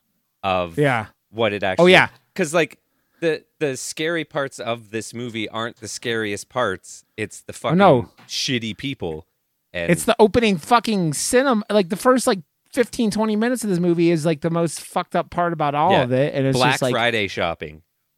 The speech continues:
Speaker 1: the
Speaker 2: Yeah.
Speaker 1: scariest time of year.
Speaker 2: Which we, uh, can't, there's a movie we watched on here a while back. Maybe it was last Christmas. The, the Black Friday movie with, uh, Bruce Campbell and, uh,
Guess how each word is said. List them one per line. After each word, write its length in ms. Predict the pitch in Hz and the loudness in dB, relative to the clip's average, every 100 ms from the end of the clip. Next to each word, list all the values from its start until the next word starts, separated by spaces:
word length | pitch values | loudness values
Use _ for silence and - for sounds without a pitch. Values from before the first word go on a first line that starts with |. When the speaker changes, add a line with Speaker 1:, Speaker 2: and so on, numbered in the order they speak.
| _ | _
Speaker 1:
the 80 | 151 | -2
Speaker 2:
Yeah. 200 | 131 113 | 0 -2
Speaker 1:
scariest 560 | 104 95 92 92 - | -4 -4 -4 -8 -10
time 260 | 95 85 87 | -12 -10 -12
of 60 | 85 | -14
year. 400 | 82 78 76 _ _ _ _ _ _ | -14 -16 -20 _ _ _ _ _ _
Speaker 2:
Which 360 | 156 165 - - - _ _ | -10 -8 -8 -12 -14 _ _
we, 240 | 170 175 | 0 2
uh, 140 | 165 143 | 2 2
can't, 320 | - 185 151 | 0 0 0
there's 160 | 175 175 | 0 2
a 40 | |
movie 260 | 165 165 160 | 2 2 2
we 240 | 151 131 | 0 -4
watched 420 | 127 131 131 - | -2 -2 -4 -6
on 220 | 127 123 120 | -6 -6 -6
here 340 | 123 120 117 | -6 -6 -6
a 80 | 110 | -6
while 240 | 107 120 113 | -6 -4 -4
back. 240 | 113 110 | -8 -6
Maybe 180 | 135 143 | -4 -2
it 60 | 131 | -2
was 100 | 123 | -2
last 200 | 123 - | -4 -6
Christmas. 340 | 117 120 113 | -10 -12 -16
The, 320 | 127 127 113 | -8 -8 -6
the 100 | 113 110 | -10 -8
Black 300 | 135 139 - | -4 -4 -2
Friday 280 | 139 143 | -2 0
movie 380 | 160 165 156 160 | 0 0 0 0
with, 200 | 147 131 | -2 -4
uh, 300 | 127 120 120 - _ - | -4 -6 -8 -14 _ -12
Bruce 340 | 139 143 139 | -6 -4 -6
Campbell 560 | - 135 135 139 139 135 | -6 -4 -2 0 0 -2
and, 180 | 123 113 | -6 -8
uh, 260 | 110 107 | -8 -10